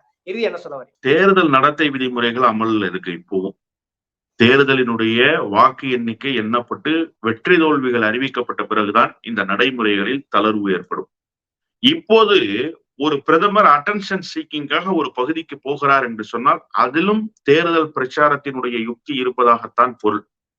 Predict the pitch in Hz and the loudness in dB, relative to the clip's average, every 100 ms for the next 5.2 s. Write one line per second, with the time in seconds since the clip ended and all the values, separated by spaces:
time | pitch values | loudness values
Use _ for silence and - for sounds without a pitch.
0 | _ 113 143 165 151 151 160 151 127 147 | _ 0 2 4 2 -2 -2 -2 -2 0
1 | 160 139 120 - 123 139 127 117 - 117 | 0 0 -6 -6 -6 -6 -6 -8 -6 -10
2 | 107 131 156 139 156 170 165 151 131 127 | -4 -4 -2 -2 0 0 0 0 -2 -4
3 | 147 127 143 135 123 120 107 117 127 113 | -2 0 0 -2 -8 -10 -2 0 0 -2
4 | 117 117 104 92 92 101 101 95 101 92 | -2 0 -2 -4 -6 -4 -4 -4 -4 -6
5 | - - | -10 -12